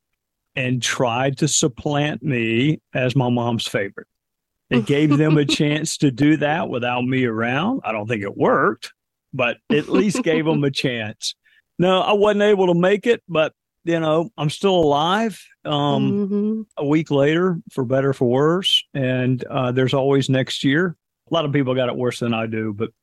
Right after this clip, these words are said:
Speaker 1: it was a different kind of Thanksgiving.
Speaker 2: Yeah,
Speaker 1: And God
Speaker 2: well,
Speaker 1: bless
Speaker 2: we're
Speaker 1: my wife.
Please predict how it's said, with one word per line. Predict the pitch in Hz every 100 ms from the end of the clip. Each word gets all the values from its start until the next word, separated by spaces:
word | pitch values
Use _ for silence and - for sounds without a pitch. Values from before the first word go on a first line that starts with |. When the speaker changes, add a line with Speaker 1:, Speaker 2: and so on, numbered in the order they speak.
| _ _ _ _ -
Speaker 1:
it |
was | 139 139
a |
different | 135 143 131
kind | 123 120
of | 107
Thanksgiving. | 107 104 107 92 87 _ _ _ - 240
Speaker 2:
Yeah, | 208 208 190 185
Speaker 1:
And | 185
God | -
Speaker 2:
well, | 196
Speaker 1:
bless | 190 196
Speaker 2:
we're | 214
Speaker 1:
my |
wife. | 120 117 _ -